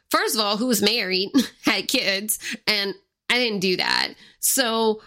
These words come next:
I was like, "No," like, I got my job fair and square. I was recommended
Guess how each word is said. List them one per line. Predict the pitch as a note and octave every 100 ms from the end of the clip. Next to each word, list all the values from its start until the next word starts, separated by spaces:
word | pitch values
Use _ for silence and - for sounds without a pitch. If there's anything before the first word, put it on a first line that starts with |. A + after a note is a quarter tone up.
| -
I | A#3+
was | A#3+
like, | B3 A#3
"No," | B3 - - - _ -
like, | G3+ G3+ G3 F#3 - _
I | A3 B3+
got | B3 A3 A#3+ C4+
my | A3 G3+
job | F#3 F#3 F#3 G3+
fair | G3+ F#3+
and | F3+ G3
square. | - F#3 F3+ F#3 - -
I | G#3+
was | C4 G#3
recommended | G3 F#3 F3 E3 E3 F3 F3 G3 C4 G4